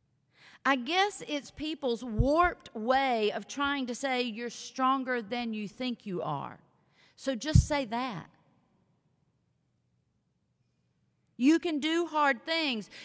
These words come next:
You've got this, or better, we've got this, because God has given me to you so that we can get through this together." But please,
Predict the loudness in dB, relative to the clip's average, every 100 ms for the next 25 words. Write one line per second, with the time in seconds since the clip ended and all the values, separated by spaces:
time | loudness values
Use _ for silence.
0 | -4 2 4 2 2 4 4 0 0 2
1 | 2 -2 -8 -14 -16 -14 2 4 4 4
2 | 4 6 6 6 6 4 2 -8 -20 -20
3 | _ -12 -2 2 4 4 0 0 2 2
4 | 0 -6 -4 -4 -8 -16 -18 -4 -4 -4
5 | 0 0 0 0 2 6 6 4 0 -4
6 | -6 -6 -4 -6 -4 -2 0 2 0 -2
7 | -4 -10 -20 _ -12 -8 -4 0 0 0
8 | -4 -6 -14 _ _ _ _ _ _ _
9 | _ -8 -2 -2 -2 -4 -2 0 0 0
10 | -4 -8 -10 -6 -6 -8 -10 -10 -6 -2
11 | -2 -2 -8 -16 -20 -20 _ _ _ -14
12 | -10 -10 -12 -18 -20 _ _ _ _ _
13 | _ _ _ _ _ _ _ _ 2 2
14 | -4 -4 -2 -2 -4 -6 -10 -14 -18